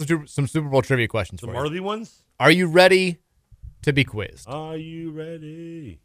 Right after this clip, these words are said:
Speaker 2: Yes, I'm ready.
Speaker 1: I think some of these are okay. Some of these are whatever.
Speaker 2: Think they're hard or they're not?
Speaker 1: Which Steeler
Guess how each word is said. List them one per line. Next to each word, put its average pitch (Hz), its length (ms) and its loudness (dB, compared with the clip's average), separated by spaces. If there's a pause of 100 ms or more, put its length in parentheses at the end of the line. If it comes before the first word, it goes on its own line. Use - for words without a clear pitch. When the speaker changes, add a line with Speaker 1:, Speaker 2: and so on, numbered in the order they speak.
Speaker 2:
Yes, 110 240 -14
I'm 131 120 -16
ready. 123 220 -16 (1300)
Speaker 1:
I 131 80 4
think 180 120 4
some 180 180 2
of 175 40 2
these 175 140 4
are 156 100 6
okay. 139 340 4
Some 131 160 -6
of 131 40 -4
these 127 280 -6
are 104 280 -8 (720)
whatever. 107 320 -16 (140)
Speaker 2:
Think 110 140 -12
they're 90 120 -12
hard 120 300 -6
or 95 120 -12
they're 85 220 -14
not? 78 280 -18 (2250)
Speaker 1:
Which 190 220 6
Steeler 113 680 -2